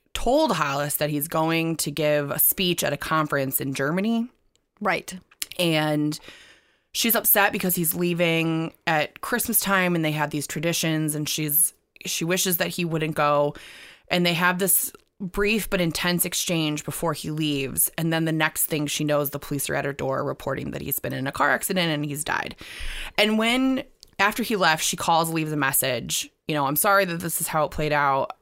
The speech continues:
Speaker 1: I re-, like, I want us to work this out. I love you. You know, I, let's focus on this when you get back." And she doesn't know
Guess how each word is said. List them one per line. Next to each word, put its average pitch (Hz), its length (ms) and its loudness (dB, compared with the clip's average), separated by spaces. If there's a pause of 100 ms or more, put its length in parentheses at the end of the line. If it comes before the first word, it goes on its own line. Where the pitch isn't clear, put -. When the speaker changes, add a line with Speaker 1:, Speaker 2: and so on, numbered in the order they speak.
(180)
Speaker 1:
I 147 60 0
re-, 151 240 -4
like, 151 320 -2
I 160 80 2
want 160 220 2
us 160 120 0
to - 100 -6
work - 180 -4
this - 160 -4
out. 135 340 0
I 143 40 -2
love 175 260 2
you. 165 480 2 (120)
You 151 140 -4
know, 139 360 0 (160)
I, 147 260 -2 (460)
let's 160 400 2
focus 151 360 -2
on 139 100 0
this 127 160 -4
when 139 100 -4
you 139 80 -6
get 123 140 -6
back." - 360 -4 (460)
And 175 160 2
she - 140 0
doesn't 226 300 2
know 175 600 2